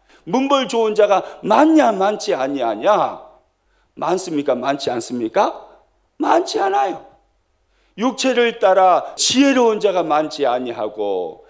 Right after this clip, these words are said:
능한 자가 많지 아니하고 문벌 좋은 자가 많지 아니하다, 이 말입니다. 하나님이 약한 너희들을 불러서 쓰시지 아니하느냐,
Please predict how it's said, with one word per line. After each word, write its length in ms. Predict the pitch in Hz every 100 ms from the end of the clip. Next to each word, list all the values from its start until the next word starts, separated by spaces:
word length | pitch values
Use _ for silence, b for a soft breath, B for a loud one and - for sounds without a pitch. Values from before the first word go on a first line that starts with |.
| b b
능한 400 | 247 302 247 226
자가 240 | 208 190
많지 440 | 170 143 139 - 127
아니하고 880 | 113 110 95 95 92 107 - - b b b
문벌 520 | 202 311 320 302 269
좋은 320 | 214 226 214
자가 220 | 196 196
많지 480 | 214 330 427 - 403
아니하다, 480 | 320 294 285 240 226
이 100 | 214
말입니다. 680 | - 113 95 95 _ - _ _ _ _ _ _ _ _ _ _ _
하나님이 760 | - 254 262 233 220 196 175 - B B
약한 520 | 202 233 - 247 254
너희들을 600 | 202 262 320 320 311 233
불러서 480 | - 175 180 147 135 B B B
쓰시지 600 | B - 302 285 269 190
아니하느냐, 1120 | 165 107 147 143 123 117 92 107 135 143 -